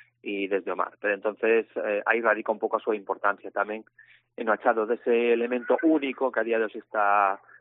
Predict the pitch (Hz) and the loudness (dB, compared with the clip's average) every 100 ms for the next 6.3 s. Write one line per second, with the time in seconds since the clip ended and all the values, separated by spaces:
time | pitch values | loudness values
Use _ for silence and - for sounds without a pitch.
0 | _ - 107 101 110 107 110 104 107 104 | _ -10 -8 -4 -4 -2 -2 -2 -2 -4
1 | 120 107 104 104 104 104 104 110 - 117 | -6 -8 -12 -8 -6 -6 -8 -12 -8 -6
2 | 117 - _ - 127 113 101 92 90 - | -6 -8 _ -10 -6 -4 -6 -8 -12 -20
3 | _ _ _ _ - 131 117 101 98 101 | _ _ _ _ -18 -10 -4 -2 -2 -2
4 | 101 104 104 98 - 98 101 92 104 92 | -2 -4 -4 -6 -4 -2 -2 -2 -6 -10
5 | - 95 - 95 87 101 98 - - 92 | -10 -10 -10 -12 -12 -16 -16 -16 -14 -14
6 | - - | -16 -20